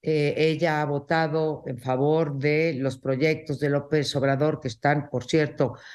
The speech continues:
eh, la gran mayoría de las políticas públicas y de las reformas importantes que ha habido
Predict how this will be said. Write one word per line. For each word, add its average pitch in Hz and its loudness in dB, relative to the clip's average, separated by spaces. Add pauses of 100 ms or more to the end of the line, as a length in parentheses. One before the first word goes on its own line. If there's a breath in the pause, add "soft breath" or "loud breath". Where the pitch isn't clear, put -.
(300 loud breath)
eh, 131 2
la 123 2
gran 139 2
mayoría 135 2
de 120 0
las 120 -2
políticas 135 0
públicas 151 0
y 127 2
de 117 2
las 117 0
reformas 135 0
importantes 127 0
que - 0
ha 131 2
habido 135 0